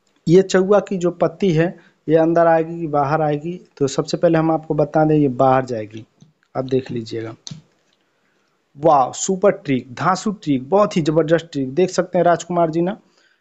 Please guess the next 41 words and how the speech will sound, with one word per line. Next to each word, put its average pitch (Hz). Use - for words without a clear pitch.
ये 165
हमने 190
कहा 196
कि -
जो 123
चौवा 170
की -
पत्ती 151
है 170
वो 165
बाहर 147
जाएगी 160
तो 156
बाहर 135
जाएगी। 113
अब 147
देखिए 180
एक 175
बार 175
हमने 180
बाहर 156
भी 165
करके 165
और 165
एक 180
बार 170
आपको 165
अंदर 143
भी 123
करके 120
दिखा 117
रहे 113
हैं, 113
तो 135
प्लीज़ 190
वीडियो 175
को 208
पूरे 202
लास्ट 156
तक 151
देखिएगा 127